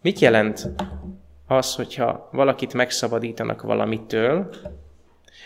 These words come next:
vagy ha megszabadítanak valamiből? Amikor azt mondja, hogy bűneiből, az azt jelenti, hogy ki akar emelni, ki akar hozni onnan, ki akar vezetni a bűnökből. Ezt írja Ellen White a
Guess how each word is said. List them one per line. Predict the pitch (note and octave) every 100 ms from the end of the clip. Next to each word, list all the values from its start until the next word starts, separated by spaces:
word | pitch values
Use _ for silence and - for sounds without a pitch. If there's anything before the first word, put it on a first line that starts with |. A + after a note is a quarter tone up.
| -
vagy | G#2+ -
ha |
megszabadítanak | A2+ C3+ - B2 A#2+ A#2+ A#2+ A#2
valamiből? | A2 G#2+ A2 A#2 A#2+ A#2+ A2+ G#2 - A#2+ - _ _ _ - - -
Amikor | B2+ B2+
azt | F#3 G3+
mondja, | F#3 C3+
hogy | B2+ -
bűneiből, | C#3 C#3 B2+ A#2 A2+ B2 A#2
az | A2+
azt | A#2+ -
jelenti, | A#2+ A2+
hogy | A2
ki | - C3 B2+ -
akar | A2+ - A#2 G#2+ -
emelni, | A#2 A2+ A2 G#2 G#2 G2+ - -
ki | - C#3+ C#3
akar | A2 - A2+ A2+ A2+ -
hozni | C#3 A2+ A2 G#2+
onnan, | G2+ G#2+ G#2 - - - - - - -
ki | - E3+
akar | C#3 C3 A#2+
vezetni | B2+ A2+ - A#2
a |
bűnökből. | A#2+ B2 A#2+ - B2 B2 - - - - -
Ezt | D3+ -
írja | C#3 C3+ C3+ C3+
Ellen | B2+ B2 A#2+
White | A#2 A#2 A#2 A#2
a | A2+ A2+